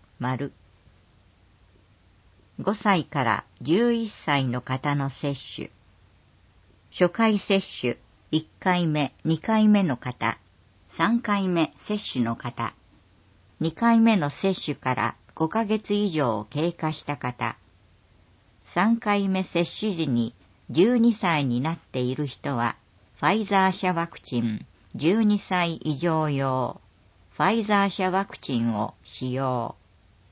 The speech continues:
予診票すべて送付済み。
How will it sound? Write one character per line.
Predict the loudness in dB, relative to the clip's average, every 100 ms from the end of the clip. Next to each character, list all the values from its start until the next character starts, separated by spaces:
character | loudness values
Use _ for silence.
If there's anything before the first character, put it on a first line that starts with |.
| _ _ _ _ _ _ _
予 | 0 0
診 | 2 4 4
票 | 2 0 2 4 2 -2 -10
す | -10 -4
べ | -2
て | -2 -4
送 | -4 -2 -2
付 | -2 -4
済 | -4 -2
み。 | -2